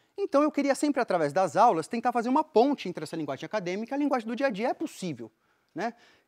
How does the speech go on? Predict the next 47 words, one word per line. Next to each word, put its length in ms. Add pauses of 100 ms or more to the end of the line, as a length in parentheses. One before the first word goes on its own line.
E 260 (540)
me 180
esforço 380 (120)
pra 160
isso 140
até 180
hoje, 340 (200)
fazendo 420
esse 160
cursinho 380
aí, 200
dando 240
aula 180
nesse 160
cursinho, 340
perdão. 340 (600)
Um 120
amigo 300
meu, 180
reencontro 720
um 80
amigo 320
meu 160
da 100
faculdade, 500
esse 140
amigo 240
já 120
tava 180
responsável 520
pelo 160
setor 260
do 80
audiovisual, 560 (380)
me 140
convidou 460
pra 120
fazer 200
uma 120
gravação 500
na 100
casa 260
dele. 260 (420)
Nós 180
gravamos 520
e 40
eu, 180